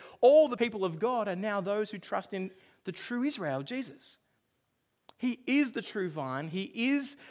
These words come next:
the person of God, the one who bears fruit, who is faithful and fruitful. So he says, "As you think through what it is to live a fulfilled life, you need to come to me because I am the one in whom all God's promises to Israel are fulfilled, all of them."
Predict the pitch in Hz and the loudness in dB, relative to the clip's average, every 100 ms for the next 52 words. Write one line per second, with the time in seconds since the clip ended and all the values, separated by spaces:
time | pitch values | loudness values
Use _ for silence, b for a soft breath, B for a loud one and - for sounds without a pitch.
0 | B - - 185 - 226 233 - 208 190 | B -14 -6 -6 -4 -2 -2 -2 -4 -4
1 | 165 196 185 156 175 208 208 202 180 175 | -4 -2 -2 -2 -2 0 0 -2 -2 -4
2 | 170 - 226 220 165 175 156 - - 214 | -6 -10 -6 -6 -4 -4 -6 -8 -6 -6
3 | - 196 185 156 151 208 226 - - - | -6 -6 -6 -8 -12 -10 -10 -10 -16 -16
4 | b b b b b b _ _ _ _ | b b b b b b _ _ _ _
5 | _ - 202 208 285 269 262 - 262 285 | _ -10 -4 2 2 2 -4 -4 -4 -4
6 | - 226 220 190 220 208 214 190 180 185 | -6 -2 0 0 -2 -2 -2 -2 -2 -10
7 | - 226 226 196 214 202 147 - 175 180 | -12 -8 -6 -8 -10 -10 -12 -12 -10 -6
8 | 196 226 220 220 - - 180 175 175 b | -4 -6 -8 -12 -16 -10 -8 -8 -10 b
9 | b - 196 185 214 214 170 180 185 - | b -14 -10 -6 -4 -4 -4 -6 -8 -8
10 | 185 226 247 220 202 190 185 180 B B | -4 -2 -2 -2 -4 -4 -8 -12 B B
11 | 196 190 175 247 220 196 185 B B 226 | -8 -6 -4 0 0 0 -4 B B -2
12 | 233 254 214 220 214 - 220 226 214 202 | 2 2 2 0 -2 -6 -4 -4 -4 -8
13 | - 185 196 202 185 175 180 - 156 - | -8 -6 -4 -2 0 -2 -6 -6 -6 -8
14 | B 214 190 135 98 | B -2 0 -4 -12